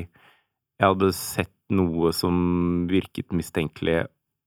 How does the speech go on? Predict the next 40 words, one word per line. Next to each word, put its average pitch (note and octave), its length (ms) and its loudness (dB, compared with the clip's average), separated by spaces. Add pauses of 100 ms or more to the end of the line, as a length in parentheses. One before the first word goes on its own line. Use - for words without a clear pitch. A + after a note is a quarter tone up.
(140)
og F2 360 2
hvor F2 140 4
jeg E2+ 200 2
tenkte - 420 -4
at, - 240 -12
eh, F2 160 0
nå E2 200 0 (1000)
kommer F2 420 0
denne D#2+ 360 2
bussen - 380 -6
til - 140 -4
å - 40 -10
sprenge - 440 -2
snart, - 360 -6
eller - 280 -6 (280)
nå E2+ 180 0
kommer E2+ 320 2
jeg D#2 140 -2
til E2+ 180 0
å - 20 0
bli, E2 240 0
eh, - 1500 -12
stukket - 480 -2
ned, G1+ 240 -2
eller - 220 -10
nå... G2+ 160 0 (480)
Ja, A#2 100 2 (160)
jeg B2+ 120 2
kommer A2 180 4
til A2 100 6
å G2+ 40 -4
dø G2+ 120 6
i A2 60 8
hvert A#2 100 4
fall, C3 160 4
så - 240 2
jeg G#2+ 160 4
må G#2+ 100 4
gå G#2 200 6
av. A2 100 0